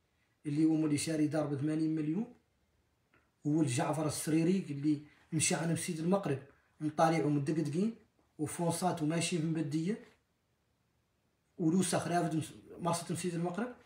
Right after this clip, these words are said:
راكم شفتوا ضايات الماء في تفراغ زينو في القصر. وراكم شفتوا هلتو جونين وهلتو النسويلم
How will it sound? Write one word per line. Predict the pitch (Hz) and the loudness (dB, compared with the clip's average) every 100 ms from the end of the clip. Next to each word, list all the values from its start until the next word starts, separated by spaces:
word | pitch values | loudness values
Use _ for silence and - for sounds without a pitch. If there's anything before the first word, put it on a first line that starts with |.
| _ _ _ _ _ _ _ _ _ _ - | _ _ _ _ _ _ _ _ _ _ -2
راكم | 175 170 180 | -2 0 0
شفتوا | 208 - 170 170 | 0 0 2 6
ضايات | 185 202 190 | 8 8 6
الماء | 170 208 - | 2 2 0
في | - | -8
تفراغ | 185 175 170 | -2 0 0
زينو | 147 180 156 | 0 0 0
في | |
القصر. | 180 - 220 - - _ _ _ _ _ _ _ | -2 -4 -4 -6 -14 _ _ _ _ _ _ _
وراكم | 180 180 180 | 0 2 2
شفتوا | - 185 165 | -2 -2 -4
هلتو | 151 180 | -2 -2
جونين | 151 175 180 | -2 2 2
وهلتو | 156 175 185 | 2 0 0
النسويلم | 175 - 180 202 262 | -2 0 0 0 -2